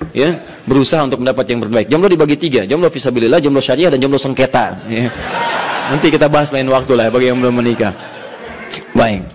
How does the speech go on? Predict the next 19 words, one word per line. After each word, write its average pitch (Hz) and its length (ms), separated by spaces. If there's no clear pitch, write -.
jomblo 131 240
sengketa 143 320
itu 156 160
pilihannya 131 400
banyak 120 160
tapi 147 240
belum 135 80
bisa 135 240
menentukan, 143 560
ya, 139 240
sehingga 139 160
jadi 135 160
persoalan. 123 560
Kenapa 143 180
jadi 98 160
ke 95 80
situ? 98 320
<laughs> - 560
Jadi 160 120